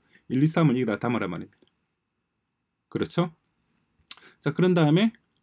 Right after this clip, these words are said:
컨티뉴입니다. 컨티뉴니까 다시 위로 올라왔죠. 올라와서 다음 단어입니다. 그런 다음 두 번째 단어는 사십오 트랜스레이트잖아요. 사십오 트랜스레이트가 마찬가지 여기 들어오죠. 들어와서,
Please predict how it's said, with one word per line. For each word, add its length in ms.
컨티뉴입니다. 880
컨티뉴니까 840
다시 380
위로 160
올라왔죠. 500
올라와서 460
다음 580
단어입니다. 560
그런 280
다음 280
두 120
번째 180
단어는 260
사십오 440
트랜스레이트잖아요. 840
사십오 400
트랜스레이트가 920
마찬가지 400
여기 80
들어오죠. 500
들어와서, 720